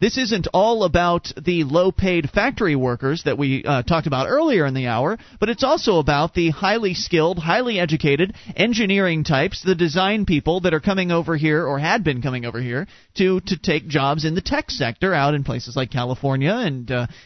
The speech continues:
and other places as well. And Bill Gates essentially is saying, "Hey, you're making this more difficult for people to come here, um, not just with more restrictions and rules, but also we read a story a few weeks ago about how they're increasing the fees.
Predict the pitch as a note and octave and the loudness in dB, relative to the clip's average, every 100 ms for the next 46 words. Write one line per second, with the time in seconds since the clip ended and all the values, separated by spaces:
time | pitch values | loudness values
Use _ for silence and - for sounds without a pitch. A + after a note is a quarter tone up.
0 | - C#3+ C3 B2 B2 A#2 A#2 B2 A2+ B2 | -4 0 0 0 -2 -2 -6 -6 -2 0
1 | C3+ G3+ - _ D3 D#3+ D#3+ F3+ F#3+ D3+ | 0 -4 -16 _ -2 0 2 2 2 2
2 | D#3 D#3 F#3+ F3 D#3 C#3+ C#3+ F3 D3+ D3 | 0 0 -2 -2 -2 0 0 0 0 0
3 | F#3+ C4 E3+ A#2+ B2+ G#3 G#3+ B3 G#3+ F#3 | 0 0 -2 -4 -2 -2 0 -2 -4 -4
4 | F3 F#3+ G#3 E3 A3+ - D4 C#3+ B2+ - | -4 -2 -2 0 -2 -2 0 0 0 -2
5 | D#3+ F#3 F3 C#3+ D3 A#3+ E4 C4 C3+ A#2+ | -2 0 0 -2 -2 0 0 0 0 0
6 | F#3+ - - - E3+ A2 B3 - A#3 - | -4 -10 -10 -2 -2 0 -2 0 -2 0
7 | E3+ E3+ E3+ D#3 C#3+ - G3 - F3+ D3+ | 0 2 0 0 -2 -2 -4 -2 -2 -2
8 | C#3 C3 E3+ A#3+ - - - D#3+ F#3+ F#3 | -2 0 0 0 -4 -10 -2 2 2 0
9 | F#3 E3 D#3 E3+ D3+ - F3 D#3+ E3 F3 | 0 0 2 0 -2 -2 0 0 0 0
10 | D#3+ A#3+ - F3+ F#3+ A3 E3+ E3 E3 D#3+ | 0 -2 -4 0 2 2 0 0 2 2
11 | D#3 F3 F#3 G3 F#3+ G#3 G3 A#3 - C#4 | 2 0 0 0 -2 -2 -2 -2 -2 -2
12 | D#4+ G3 - - | 0 -2 -4 -10